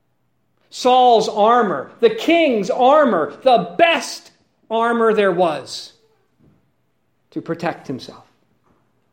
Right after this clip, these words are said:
And David tried, but didn't fit. David was still a boy, and Saul was a man of war.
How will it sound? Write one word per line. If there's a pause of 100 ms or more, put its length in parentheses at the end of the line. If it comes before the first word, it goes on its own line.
(480)
And
David
tried, (1800)
but
didn't
fit. (1400)
David
was
still
a
boy, (440)
and
Saul
was
a
man
of
war.